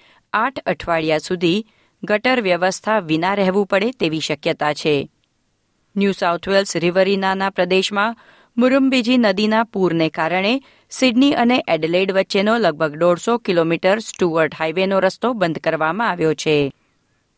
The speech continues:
નેવેલ હાઈવે, જે ક્વીન્સલેન્ડ સરહદથી મરે નદી સુધી જાય છે, તે પણ પાણી ભરાઈ જતા બંધ કરવો પડ્યો છે. ન્યૂ સાઉથ વેલ્સમાં બુધવારથી ફરી એકવાર ભારે વરસાદની આગાહી છે.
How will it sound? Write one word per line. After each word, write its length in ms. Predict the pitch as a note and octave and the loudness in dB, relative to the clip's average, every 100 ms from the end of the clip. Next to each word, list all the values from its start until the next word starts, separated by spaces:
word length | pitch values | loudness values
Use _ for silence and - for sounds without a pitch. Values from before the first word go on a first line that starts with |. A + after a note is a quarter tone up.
| - | -4
નેવેલ 380 | G3+ G3 G#3 G3 | 0 2 2 0
હાઈવે, 420 | F#3+ F#3 G3 A#3 - _ | 0 2 2 0 -4 _
જે 160 | D#3 E3 | -2 -2
ક્વીન્સલેન્ડ 640 | - G#3 A3 G#3+ A3+ G#3 | -2 0 0 0 -2 -4
સરહદથી 720 | G3+ F3+ E3+ F#3+ - G#3 G#3+ A3+ _ _ A3 | 0 0 2 -2 0 0 0 -2 _ _ 0
મરે 280 | A3+ A#3+ | 2 4
નદી 360 | B3 F3+ D#3+ G3+ | 2 2 2 0
સુધી 260 | G3+ G3 G3+ | 0 0 0
જાય 220 | G3+ G3+ | 0 -2
છે, 220 | B3 C4+ - _ _ - | -2 -4 -6 _ _ 0
તે 120 | A3+ | 0
પણ 260 | A3+ A#3 A#3+ | 2 0 0
પાણી 360 | - G#3 B3 | -2 0 0
ભરાઈ 300 | G#3 F3 D#3+ | -2 -2 -2
જતા 320 | D#3 E3 G#3 A#3 - | 0 -2 -2 -4 -2
બંધ 240 | A3 B3 | 0 0
કરવો 320 | C4+ G3+ E3 E3 | 0 -2 0 -2
પડ્યો 340 | E3+ D3 D3 | -2 -2 -4
છે. 360 | - E3 C#3+ - _ _ _ _ _ _ _ _ _ _ _ _ _ _ _ _ _ _ _ _ A3+ | -6 -8 -8 -12 _ _ _ _ _ _ _ _ _ _ _ _ _ _ _ _ _ _ _ _ -2
ન્યૂ 140 | A#3 | 0
સાઉથ 380 | A#3+ G#3+ G3 - | 0 0 0 0
વેલ્સમાં 440 | G3+ G3 G#3+ G#3+ | 0 0 0 0
બુધવારથી 580 | F#3 F3 D3+ F3 F3 A3+ | 0 -2 0 -4 -2 -6
ફરી 320 | G#3+ E3+ E3 | -2 -2 0
એકવાર 300 | D#3+ - G3 | -4 -2 -4
ભારે 300 | G3+ E3 G3 | -4 -4 -2
વરસાદની 540 | G#3+ D#3 - D#3+ F3 G#3+ | 0 -2 -2 -4 -2 -2
આગાહી 380 | D#3 D3+ D3+ D3+ | -2 -4 -6 -6
છે. 340 | - G#3 C#4 | 0 0 -2